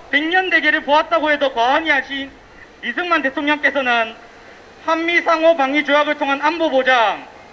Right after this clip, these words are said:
그리고 농지 계약법을 통한 자장론 양상을 통해 생계 안정화와 인구 재건의 발판을 닦았습니다.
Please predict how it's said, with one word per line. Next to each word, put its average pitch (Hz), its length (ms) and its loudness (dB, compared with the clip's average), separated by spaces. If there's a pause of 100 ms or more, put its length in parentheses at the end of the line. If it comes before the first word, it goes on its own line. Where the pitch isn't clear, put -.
(100)
그리고 320 280 0
농지 254 340 -4
계약법을 311 500 0
통한 302 300 0
자장론 302 500 -2
양상을 294 440 -4
통해 262 400 2 (340)
생계 359 280 -2
안정화와 285 600 -2
인구 330 320 -10
재건의 269 340 -2
발판을 285 380 -2
닦았습니다. 254 760 -2